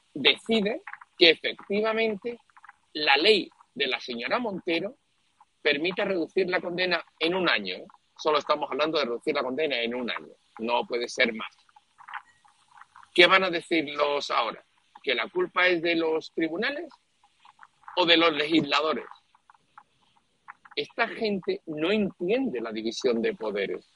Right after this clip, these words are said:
No la entiende. Y hacen leyes sin tener criterio. Y no lo tienen.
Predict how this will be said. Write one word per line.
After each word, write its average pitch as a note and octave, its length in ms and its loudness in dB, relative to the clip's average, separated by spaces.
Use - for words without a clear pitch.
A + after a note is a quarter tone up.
No C#3+ 380 -2
la B2+ 200 0
entiende. A2 640 -2
Y C#3+ 140 4
hacen E3+ 380 4
leyes G3+ 320 4
sin E3+ 440 -2
tener F3 380 -2
criterio. C#3 640 -2
Y D3+ 160 2
no C#3+ 360 -2
lo B3 260 -4
tienen. F#3 500 0